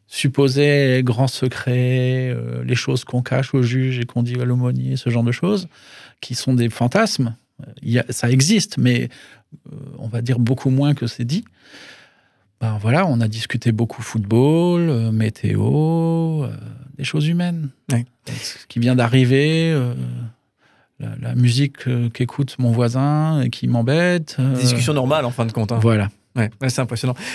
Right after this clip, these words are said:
Speaker 2: Le... alors, justement, vous êtes, euh, vous êtes, euh, aumônier de, de prison et vous devenez, euh, donc, euh, aumônier régional des, des prisons, donc une,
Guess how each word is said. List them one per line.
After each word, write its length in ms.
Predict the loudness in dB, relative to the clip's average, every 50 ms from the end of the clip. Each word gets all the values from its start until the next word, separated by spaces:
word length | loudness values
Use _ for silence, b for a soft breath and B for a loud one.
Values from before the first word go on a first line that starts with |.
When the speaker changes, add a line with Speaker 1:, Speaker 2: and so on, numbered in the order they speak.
| -8 -2
Speaker 2:
Le... 340 | B 4 4 4 4 2 2
alors, 180 | 0 0 0 -2 -2
justement, 420 | -2 -2 -2 -2 -2 -2 0 0
vous 140 | 0 2 2
êtes, 160 | 2 2 2
euh, 400 | 2 2 2 2 2 0 -2 -4 -6 -10 -12 _ -14 -10 -4
vous 140 | -2 0 0
êtes, 140 | 2 2 2
euh, 120 | 0 0 0
aumônier 520 | 0 -2 -2 -2 -2 -2 -2 -2 -4 -4
de, 300 | -2 -2 -2 -2 -2 -2
de 80 | -4 -6
prison 300 | -6 -4 -4 -4 -4 -6 _ _ _
et 100 | -4 -2
vous 140 | 0 0 2
devenez, 560 | 2 2 2 2 2 2 2 2 0 0 0 0
euh, 760 | 0 2 2 2 2 2 2 2 2 0 0 0 -2 -2 -4 -8 -6
donc, 220 | -4 -2 -2 -2 -2
euh, 60 | -2 0
aumônier 320 | 2 2 2 2 0 -2
régional 680 | -2 -2 -2 -2 -2 0 0 -2 -2 -2 -2 -4 -4 -4
des, 120 | -4 -4 -6
des 220 | -6 -6 -6 -6
prisons, 220 | -4 -4 -4 -4
donc 160 | -4 -4 -4 -4
une, 260 | -4 -4 -4 -8